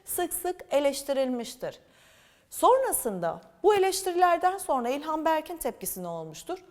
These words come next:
Şiirde konuyu tümüyle yok etme deneyine girmiştir. Yani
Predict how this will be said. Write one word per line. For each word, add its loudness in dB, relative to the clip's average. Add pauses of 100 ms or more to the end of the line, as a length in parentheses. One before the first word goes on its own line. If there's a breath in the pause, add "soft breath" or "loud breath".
(680 soft breath)
Şiirde 2
konuyu -4
tümüyle -2
yok -4
etme -6
deneyine -2 (160)
girmiştir. -4
Yani -2